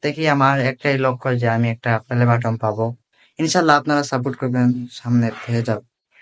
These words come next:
যদি আপনারা ভালোবাসা দেন, দশ কে, পনেরো কে, এইভাবে সাবস্ক্রাইবার বেড়ে যাবে যদি আপনারা ভালোবাসা দেন। আর আমার চ্যানেলটি আমার ইনশাআল্লাহ আপনারা সাপোর্ট করলে দুই মাসের ভিতরে মনিটাইজ করতে পারবো, আপনারা ভালোবাসা দিবেন।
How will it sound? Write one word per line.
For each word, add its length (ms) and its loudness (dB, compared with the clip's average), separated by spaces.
যদি 160 -4
আপনারা 260 2
ভালোবাসা 440 0
দেন, 140 -6
দশ 140 -2
কে, 140 0
পনেরো 340 -4
কে, 100 -4
এইভাবে 260 2
সাবস্ক্রাইবার 460 -2
বেড়ে 240 0
যাবে 260 -4
যদি 200 -8
আপনারা 300 0
ভালোবাসা 440 -2
দেন। 100 -8
আর 140 -8
আমার 400 -2
চ্যানেলটি 340 -4
আমার 200 -2
ইনশাআল্লাহ 460 -2
আপনারা 300 -2
সাপোর্ট 320 -6
করলে 180 -2
দুই 160 2
মাসের 240 -4
ভিতরে 320 -4
মনিটাইজ 300 0
করতে 260 -6
পারবো, 200 -2
আপনারা 320 -4
ভালোবাসা 460 -4
দিবেন। 200 -4